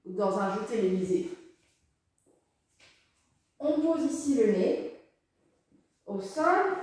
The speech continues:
on relâche bien les épaules et on peut ouvrir ici les jambes. Si on est, on a les lombaires fragiles, on n'hésite pas à, à écarter les jambes,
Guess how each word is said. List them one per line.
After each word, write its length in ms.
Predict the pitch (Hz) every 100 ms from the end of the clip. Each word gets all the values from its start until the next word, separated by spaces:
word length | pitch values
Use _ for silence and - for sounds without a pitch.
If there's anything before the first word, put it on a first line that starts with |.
| 269
on 120 | 269
relâche 260 | 269 247
bien 140 | 254 233
les 160 | 220
épaules 380 | 226 339 381 403 - - - _ _
et 100 | 311
on 120 | 320 294
peut 180 | 330 349
ouvrir 420 | 302 269 269 294
ici 360 | 277 - - 262
les 100 | 247
jambes. 380 | 220 214 226 - - - - _ _ _ _ _ _ _ _ _ _
Si 160 | -
on 100 | 226
est, 220 | 233 233
on 240 | - 220 214
a 100 | 208
les 140 | 214
lombaires 320 | 220 208 208
fragiles, 300 | - 202 - 262
on 80 |
n'hésite 280 | 226 208 -
pas 140 | 254 247
à, 380 | 226 202 208
à 60 | 214
écarter 400 | 220 226 226 247
les 140 | 233
jambes, 220 | 190 156